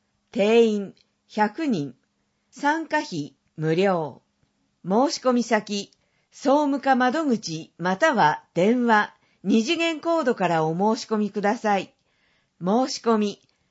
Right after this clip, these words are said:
キューアールコードが掲載されています。広島、長崎、小さな原爆展、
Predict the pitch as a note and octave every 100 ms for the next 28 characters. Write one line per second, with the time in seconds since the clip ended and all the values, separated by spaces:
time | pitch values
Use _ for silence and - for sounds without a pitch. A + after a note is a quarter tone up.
0 | _ - D4 E4+ E4 D#4+ D#4+ E4 D#4 A3
1 | F3 D#3+ G#3 G#3 G#3+ G3 G3+ F#3+ F#3+ F#3+
2 | F#3 F3+ F#3 A3+ _ _ _ _ _ _
3 | _ _ _ _ _ _ - A3 C4 C4+
4 | C4+ B3 B3 - G3+ G3+ C4+ E4 A#3 G#3+
5 | F3 E3+ _ - E4+ F4 C4+ A3+ F#3 F#3
6 | G#3 B3 A#3+ A#3+ - E3+ C#3+